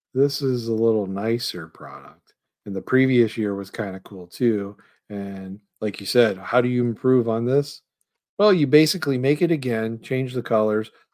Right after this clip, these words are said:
double the gloss, and put gold foil stamping on it. And that is essentially the difference between ninety-two, ninety-three and ninety-three, ninety-four, I think.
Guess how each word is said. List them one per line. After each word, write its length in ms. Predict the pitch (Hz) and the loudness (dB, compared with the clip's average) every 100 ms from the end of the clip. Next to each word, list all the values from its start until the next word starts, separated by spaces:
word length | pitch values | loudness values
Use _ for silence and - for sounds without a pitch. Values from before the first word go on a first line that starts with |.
| _ _ _ - | _ _ _ 2
double 300 | 139 139 143 | 4 6 6
the 120 | 131 | 2
gloss, 560 | 113 117 110 104 107 - - | 0 2 4 2 0 -8 -12
and 180 | 107 104 | -16 -12
put 180 | 120 110 | -10 -6
gold 280 | 110 107 | -6 -4
foil 240 | - 107 101 | -4 -4 -4
stamping 460 | - 98 90 85 | -10 -14 -14 -20
on 120 | 73 - | -20 -20
it. 140 | _ _ _ _ _ _ _ _ _ _ - | _ _ _ _ _ _ _ _ _ _ -12
And 120 | 110 | -8
that 260 | 107 104 - _ _ | -6 -6 -10 _ _
is 120 | 117 | -14
essentially 520 | 101 - 104 98 101 95 | -10 -8 -8 -8 -10 -10
the 100 | 92 | -10
difference 420 | 98 92 87 - | -8 -8 -10 -18
between 540 | - - 87 80 76 _ _ _ _ _ _ _ _ _ - | -20 -20 -20 -20 _ _ _ _ _ _ _ _ _ _ -10
ninety-two, 460 | 107 95 95 107 98 | -10 -8 -10 -8 -8
ninety-three 560 | 95 87 90 95 90 | -8 -12 -12 -10 -10
and 100 | 85 | -12
ninety-three, 480 | 85 82 82 85 82 | -16 -20 -20 -20 -20
ninety-four, 640 | 73 73 _ _ - - | -20 -20 _ _ -20 -20
I 120 | _ _ | _ _
think. 140 | _ | _